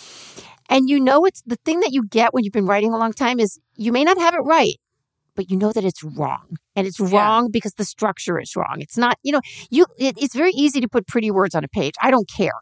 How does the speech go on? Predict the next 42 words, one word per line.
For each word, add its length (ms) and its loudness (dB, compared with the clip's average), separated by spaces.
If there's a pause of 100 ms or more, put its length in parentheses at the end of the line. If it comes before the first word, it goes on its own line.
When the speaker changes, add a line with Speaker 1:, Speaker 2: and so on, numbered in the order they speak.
(260)
Speaker 1:
if 100 -4
you 80 -4
put 180 -10
pretty 200 -4
words 260 -8
on 100 -4
a 40 -18
page. 380 -10 (340)
You 220 4
need 220 0
to 100 -8
take 340 -2
me 100 0
somewhere. 280 -2
You 120 0
need 160 0
to 80 -6
take 320 -4
me 220 -2
on 240 2
this 180 0
trip 260 0
with 160 -2
you. 260 2 (440)
And 200 2
that 220 2 (160)
is, 240 2
you 160 0
gotta 260 2 (140)
have 280 2
it 180 0 (260)
the 100 0
right 260 0
way. 160 -2
You 160 -8
can't 260 2
have 100 2
it 60 0
all 140 4
chock-a-block. 640 -4 (340)
Speaker 2:
Yeah. 220 -4
Speaker 1:
So, 340 0